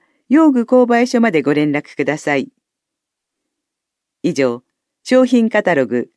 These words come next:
展示板、デイジー版、配布開始のご案内でした。ご案内した商品などについて、詳しくは、日支連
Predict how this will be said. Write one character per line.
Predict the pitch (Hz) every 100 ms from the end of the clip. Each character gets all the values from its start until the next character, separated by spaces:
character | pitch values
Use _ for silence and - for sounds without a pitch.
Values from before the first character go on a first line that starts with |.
| _ _ _ _
展 | - 196 175
示 | 170
板、 | 143 135 123 _ -
デ | 175
イ | 196
ジ | 165
ー | 175
版、 | 135 131 120 _ _ _ -
配 | 214 311
布 | 294 285
開 | 262 240
始 | 247 220
の | 220
ご | 143 143
案 | 147
内 | 135 131
で | 131
し | 139
た。 | - 117 _ _ _ _ _ _ _ _ _ _ _ _ _ _ _ _ _ _ _ _ _ -
ご | 202
案 | 330
内 | 320 311
し | 294
た | 269
商 | 269 339 339
品 | 294 254
な | 262
ど | 247
に | 214 220
つ | 247
い | 233
て、 | - 175 175 _ -
詳 | 214 247
し | -
く | 185
は、 | 139 131 _ _ _ _ -
日 | 208 208
支 | - 226
連 | 165 127 123